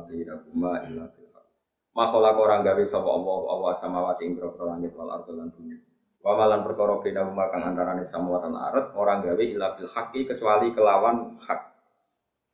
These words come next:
Wa ajalin lan kelawan tempo musaman kang wis ditentokno. Lidzalika krana arai samawat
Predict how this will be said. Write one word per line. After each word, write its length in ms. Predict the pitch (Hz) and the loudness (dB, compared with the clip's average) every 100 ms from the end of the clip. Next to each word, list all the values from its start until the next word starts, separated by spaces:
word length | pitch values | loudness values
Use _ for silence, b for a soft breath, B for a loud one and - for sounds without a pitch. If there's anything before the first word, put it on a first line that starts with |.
| 123 | -2
Wa 160 | 120 131 175 175 | 2 4 4 4
ajalin 400 | 147 143 151 156 | 6 6 4 0
lan 160 | 160 | 2
kelawan 320 | 147 139 139 | 4 6 6
tempo 400 | 135 131 127 156 | 6 4 6 4
musaman 400 | 143 135 127 143 | 4 6 6 6
kang 160 | 139 131 | 6 4
wis 160 | 131 - | 4 0
ditentokno. 640 | 101 104 104 - - - _ _ _ _ _ _ _ _ _ _ | -6 -6 -4 -6 -6 -18 _ _ _ _ _ _ _ _ _ _
Lidzalika 720 | 131 139 139 160 202 165 151 151 | 0 4 6 6 4 6 4 6
krana 400 | 143 147 143 139 | 4 4 6 6
arai 240 | 139 135 | 6 6
samawat 560 | 131 135 131 131 131 | 4 4 6 6 6